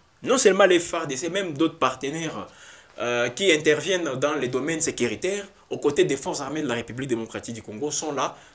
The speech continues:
aussi pour sécuriser la ville de Goma. Non seulement la ville de Goma, parce que nous a-, nous sommes en train de voir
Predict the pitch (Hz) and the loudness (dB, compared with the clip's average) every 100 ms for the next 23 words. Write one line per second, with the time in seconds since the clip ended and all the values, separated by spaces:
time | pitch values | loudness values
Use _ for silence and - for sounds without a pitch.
0 | - 131 - 160 180 175 185 - 143 135 | -8 -2 -2 -2 -6 -2 -2 0 -2 -2
1 | 131 151 123 135 135 117 117 113 220 220 | 0 0 0 -4 -6 -6 -6 -2 0 4
2 | 175 180 147 147 143 123 120 - 151 165 | 4 4 4 0 -2 -4 -4 -4 -4 -4
3 | 180 185 175 180 185 175 247 208 165 196 | -4 -2 0 0 0 2 2 2 0 0
4 | 160 127 151 202 | 0 0 2 2